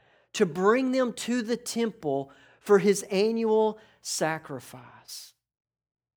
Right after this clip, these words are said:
So he loads up his donkey. He's got his little coin purse tucked away in his belt. Maybe he's got his animals are roped up or a cage for some birds, and he's finally setting out on his journey, and he gets to the edge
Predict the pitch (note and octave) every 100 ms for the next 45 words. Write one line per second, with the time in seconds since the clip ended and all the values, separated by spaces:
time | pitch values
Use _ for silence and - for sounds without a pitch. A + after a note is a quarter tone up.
0 | _ _ C#3 B2 C3+ C#3+ D3+ D3 C#3 -
1 | C3 B2+ A#2+ - A#2+ A#2 _ _ _ _
2 | _ _ _ - - C#3+ D3 D#3+ D3+ -
3 | D#3+ D3+ C3+ - C#3 C3 - - _ _
4 | _ - C#3+ D3+ C3+ C3+ C3+ B2 A2+ A2
5 | G#2+ G#2 _ _ _ _ _ _ _ _
6 | _ _ C#3 D3+ E3 D#3+ E3+ E3 C#3+ D#3+
7 | F3 F3+ E3 D#3 C3 D#3+ F3 E3+ F3 E3+
8 | F3+ D#3 B2 B2 - F3 F#3 F3+ - E3+
9 | - C#3+ D#3+ F3 F#3+ F3+ D#3 - - -
10 | _ F#3+ F3 - F3+ G#3 A#3 A3 - A3
11 | G3 F#3 F3 F3 E3 D3+ C3 D3 D#3 D3
12 | D3+ D#3 F3+ D3 G3+ C4 - C4+ B3 A3
13 | G3+ G3+ G3 F3+